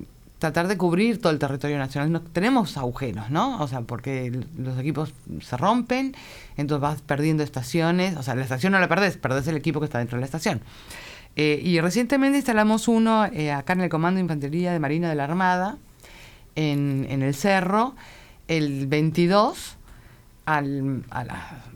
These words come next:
no sé, a las tres de la tarde habíamos terminado de instalar, de poner en funcionamiento, estuvimos revisando que estuviera funcionando bien, este, por, digamos, por características te-, tecnológicas de cómo lo instalamos, corroboramos de que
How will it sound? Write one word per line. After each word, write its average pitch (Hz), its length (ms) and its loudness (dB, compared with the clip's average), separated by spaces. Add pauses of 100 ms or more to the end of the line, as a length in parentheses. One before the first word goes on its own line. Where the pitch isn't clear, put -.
(380)
no 101 120 -10
sé, 127 140 -8
a 123 40 -2
las - 100 -8
tres 156 140 0
de 147 80 2
la 131 60 -2
tarde 151 140 2
habíamos 139 260 0
terminado 139 320 0
de 131 60 2
instalar, 139 340 4
de - 40 -4
poner 127 200 0
en 143 80 -4
funcionamiento, 165 540 0
estuvimos 165 440 0
revisando 160 600 2
que 147 60 -2
estuviera 147 280 -2
funcionando 156 640 0
bien, 180 380 2
este, 127 800 -6 (440)
por, 123 100 -8 (380)
digamos, 131 340 -6
por 123 280 -4 (500)
características 147 640 2
te-, 123 160 -10
tecnológicas 135 720 -2
de 123 140 0
cómo 147 260 0
lo 139 80 -2
instalamos, 143 540 -2 (360)
corroboramos 139 720 2
de 131 160 -4
que 135 320 -2